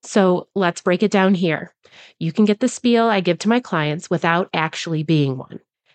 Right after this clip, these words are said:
Now, I'd love to work with you and get you set up the right way. So if you do need help, reach out. But whether we ultimately connect or not,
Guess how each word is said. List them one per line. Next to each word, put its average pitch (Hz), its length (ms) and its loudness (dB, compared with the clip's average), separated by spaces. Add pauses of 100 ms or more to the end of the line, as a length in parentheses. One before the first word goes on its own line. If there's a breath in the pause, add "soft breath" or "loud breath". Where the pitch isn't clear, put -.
(300)
Now, 160 400 0
I'd 170 160 -4
love 151 260 -2
to - 120 -8
work 190 320 0
with 285 180 -4
you 170 380 2
and 165 200 -2
get 160 120 -2
you 170 120 -4
set 156 200 -6
up 147 140 -6
the 156 100 -6
right 156 320 -2
way. 143 300 -4 (160)
So 175 240 0
if 156 120 -2
you 165 100 -2
do 240 220 2
need 214 200 2
help, 147 400 -4
reach 175 260 -2
out. - 340 -8 (480 loud breath)
But - 160 0
whether 226 240 2
we 233 240 4
ultimately 185 520 0
connect 180 400 -4
or 196 80 2
not, 156 300 0